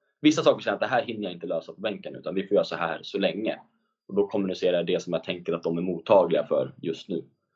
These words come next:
Men det är ganska sällan vi behöver göra så, så stora, eh, ändringar liksom, utifrån vår gameplan. Så att det flyter ofta på ganska bra. Så det handlar mycket om att förstärka positiva beteenden, eh, för mig då.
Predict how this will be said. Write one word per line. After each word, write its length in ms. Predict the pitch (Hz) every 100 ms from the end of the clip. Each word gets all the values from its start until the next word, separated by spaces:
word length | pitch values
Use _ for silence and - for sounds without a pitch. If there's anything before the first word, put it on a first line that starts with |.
| _ -
Men 100 | 95
det 60 | 120
är 20 |
ganska 220 | 123 98
sällan 360 | - 101 107 117
vi 100 | 98
behöver 200 | 95 95
göra 200 | 110 113
så, 200 | 85 82
så 140 | 82
stora, 500 | - 82 82 78 78 - 85
eh, 380 | 87 - - 85
ändringar 460 | 82 95 110 78
liksom, 320 | 65 - - -
utifrån 420 | - - - 80 - _ _ _ _ _ 82
vår 160 | 92
gameplan. 500 | 87 110 104 92 67 - _ _ _ _ _ _
Så 120 | -
att 60 | 92
det 180 | 95 101
flyter 240 | 110 -
ofta 220 | 101 - 85
på 340 | 101 85 - _ -
ganska 380 | - 87 -
bra. 140 | 95 90
Så 100 | 85
det 100 | 92
handlar 200 | 98 101
mycket 240 | 101 -
om 100 | 104
att 80 | 95
förstärka 460 | - 92 85 85 82
positiva 520 | 98 95 - 82 78
beteenden, 600 | - 104 95 76 71 - _
eh, 220 | - - - -
för 60 | 82
mig 180 | 73
då. 160 | 76